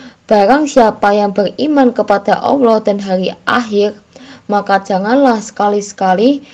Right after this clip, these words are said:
bersepi-sepi dengan seorang perempuan yang bukan mahram, karena yang ketiganya adalah setan." Hadis riwayat Ahmad. "Ah, kita kan chattingan doang,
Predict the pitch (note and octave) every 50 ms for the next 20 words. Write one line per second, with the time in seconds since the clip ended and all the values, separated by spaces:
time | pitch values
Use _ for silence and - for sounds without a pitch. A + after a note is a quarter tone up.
0 | - - _ - G#3+ G#3+ G#3 - G#3+ G#3+ - A3 G#3+ G#3+ - A#3+ B3 - C#4 C4
1 | B3+ C4 - G#3 G#3 G3 G3+ G3 G#3 - - F#3+ G#3 G#3+ G3+ G#3+ G3+ G3 G#3 G3
2 | G3 F#3+ G3 G3+ G#3+ A#3+ B3 A#3+ A#3 A#3 G#3+ G#3 - G#3 G3+ G#3 A3 A#3 A#3 A#3
3 | A3+ A3 G#3 F#3+ F3+ F3+ F#3 F#3 G3 F#3 G3 A3 A#3+ B3+ B3+ A#3+ B3 A3+ G#3+ -
4 | G#3+ - - G#3 G3 G#3 A3 A3 - G3+ G3+ - G#3+ G3 G3 G3 G#3 G#3 - A3
5 | G#3+ - - F3+ F3 F3+ F3 - - - - _ - G3 F#3+ F3+ G#3+ A3+ A3 -
6 | A#3 G#3 G3+ G3+ G3+ F#3+ F#3+ F#3+ F#3+ - - G3 G3+ G#3 G#3 G3 F3+ - - -
7 | _ _ _ _ _ _ _ _ - _ - - - _ - - D#4 D4 C#4+ -
8 | B3+ B3 B3 B3 B3 B3 D4+ D#4+ D#4+ D#4+ D#4 C#4+ C#4 C4+ B3+ B3+ B3 B3 B3 D4
9 | F4 F4 D#4+ B3+ A#3+ A#3+ A#3+ B3 B3+